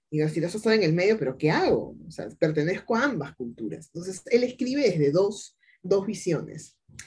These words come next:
Y cuando él cierra este apartado, y voy a empezar por el cierre, él lo dice con mucha ironía, explicando sobre los eclipses lunares y solares.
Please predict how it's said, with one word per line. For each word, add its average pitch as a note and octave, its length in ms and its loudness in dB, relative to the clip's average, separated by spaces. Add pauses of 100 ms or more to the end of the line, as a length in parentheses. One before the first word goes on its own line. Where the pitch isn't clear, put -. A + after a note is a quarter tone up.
(240)
Y A#3+ 120 -2
cuando C4 240 4
él - 80 4
cierra F#4 480 6
este A#3 240 4
apartado, F#3+ 520 0
y G#3 40 4
voy F#3 180 2
a G3 60 2
empezar E3+ 440 -2
por F3 120 2
el C3+ 100 0
cierre, C3 420 -4 (1800)
él A#3+ 360 6
lo G3 160 6
dice A3+ 260 4
con G3+ 180 0
mucha A3+ 300 2
ironía, E3 500 2 (680)
explicando G#3 760 0
sobre A3 580 4
los F#3+ 340 2
eclipses F#3+ 720 -6
lunares F3 800 -2
y E3+ 140 -6
solares. D3 800 -4